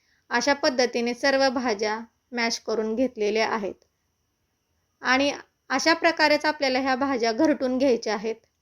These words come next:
आणि सर्व आपलं घरटून झालेलं आहे, भाज्या बारीक करून झालेल्या आहेत.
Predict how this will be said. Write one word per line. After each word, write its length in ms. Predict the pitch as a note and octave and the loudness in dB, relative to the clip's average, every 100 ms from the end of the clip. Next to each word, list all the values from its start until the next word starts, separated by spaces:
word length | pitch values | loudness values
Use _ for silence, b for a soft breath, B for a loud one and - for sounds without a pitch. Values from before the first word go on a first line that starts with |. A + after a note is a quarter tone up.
| _ _ _ _ _ _ _ _ - | _ _ _ _ _ _ _ _ -8
आणि 280 | A#3+ B3+ C4 | -2 0 -2
सर्व 300 | B3 D#4 D4+ | 0 2 6
आपलं 300 | D4+ D4 D4 | 4 4 0
घरटून 380 | D4 D#4 D4+ D4 | 0 0 -2 -2
झालेलं 400 | D#4 C#4+ B3+ A#3 | 0 2 2 4
आहे, 300 | A3+ A3+ B3 | 2 2 -4
भाज्या 400 | C4 B3 A#3+ A#3+ | -6 -6 -2 -2
बारीक 280 | B3+ C4+ B3+ | 0 0 -2
करून 300 | - B3+ B3+ | -4 -4 -2
झालेल्या 460 | C4 C#4 A3 A3 G#3+ | 0 0 0 0 -2
आहेत. 220 | G#3+ | -2